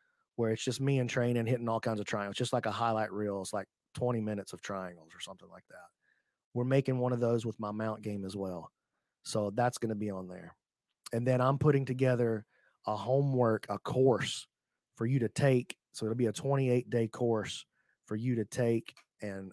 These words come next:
actually do the work on the project as well, not just watch the instruction, which you can, you can just watch the instructional, but,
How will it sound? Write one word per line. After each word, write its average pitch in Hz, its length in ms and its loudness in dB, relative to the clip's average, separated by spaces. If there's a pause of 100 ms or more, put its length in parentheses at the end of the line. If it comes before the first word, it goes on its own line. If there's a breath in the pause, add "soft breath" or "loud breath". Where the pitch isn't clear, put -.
actually 107 400 -4
do 117 160 2
the 107 80 4
work 110 480 4 (220)
on 104 180 -6
the 95 80 -10
project 95 500 -8
as 98 120 -10
well, 95 420 -6 (300)
not 113 400 -2
just 104 760 -6 (480)
watch 104 400 -2
the 104 80 -8
instruction, 101 400 -6
which 165 140 -2
you 208 40 -6
can, 151 320 0
you 156 60 -6
can 160 140 -4
just 147 160 -4
watch 117 420 -8 (640)
the 113 140 -4
instructional, 101 640 -8 (320)
but, 98 280 -6